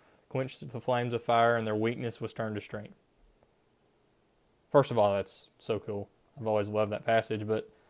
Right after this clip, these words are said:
that's what happens when you have faith in Jesus. Most importantly there, the writer of Hebrews says that they received what God had promised them, which is eternal life, the reward for following Jesus. In chapter twelve, they write that we should run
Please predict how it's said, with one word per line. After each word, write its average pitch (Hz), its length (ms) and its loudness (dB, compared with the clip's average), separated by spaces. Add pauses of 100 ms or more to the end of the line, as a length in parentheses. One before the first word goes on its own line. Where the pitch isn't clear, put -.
(580)
that's 151 200 4
what 127 120 4
happens 123 380 2
when 113 120 0
you 107 60 -2
have 110 180 -4
faith 113 280 2
in 107 120 -6
Jesus. 107 380 -2
Most 135 160 2
importantly 131 400 6
there, 117 160 6
the 123 80 -2
writer 117 220 4
of 113 80 -4
Hebrews 120 320 -2
says 117 200 0
that 113 120 -6
they 117 80 0
received 143 520 0
what 123 140 -4 (400)
God 117 340 6
had 110 140 -8
promised 104 320 -6
them, 104 220 -10 (880)
which 135 200 -4
is 113 120 -2
eternal 107 380 0
life, 98 220 -4
the 113 100 -6
reward 113 480 4
for 117 100 -4
following 107 500 0
Jesus. 104 380 -4
In 117 80 -6
chapter 123 260 0
twelve, 131 440 4
they 120 100 2
write 120 220 4
that - 100 -8
we 123 80 -2
should 107 160 -8
run 117 320 -2